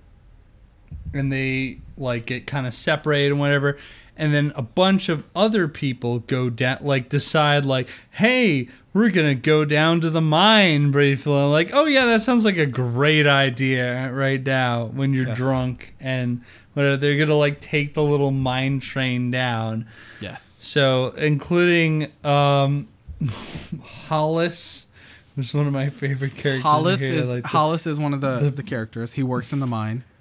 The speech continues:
Speaker 1: The big chubby guy with the walrus mustache.
Speaker 2: He does have a
Speaker 1: Like,
Speaker 2: walrus
Speaker 1: he's the
Speaker 2: mustache.
Speaker 1: guy <laughs> who sort of leads this expedition down to the mine. And so they go down there and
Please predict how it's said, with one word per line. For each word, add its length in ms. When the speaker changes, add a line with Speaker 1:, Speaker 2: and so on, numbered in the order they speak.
Speaker 1:
The 120
big 340
chubby 460
guy 240
with 200
the 120
walrus 680
mustache. 840
Speaker 2:
He 100
does 200
have 100
a 60
Speaker 1:
Like, 220
Speaker 2:
walrus 180
Speaker 1:
he's 320
the 140
Speaker 2:
mustache. 80
Speaker 1:
guy 400
<laughs> 180
who 300
sort 340
of 160
leads 560
this 280
expedition 880
down 360
to 100
the 100
mine. 500
And 140
so 240
they 160
go 240
down 360
there 560
and 600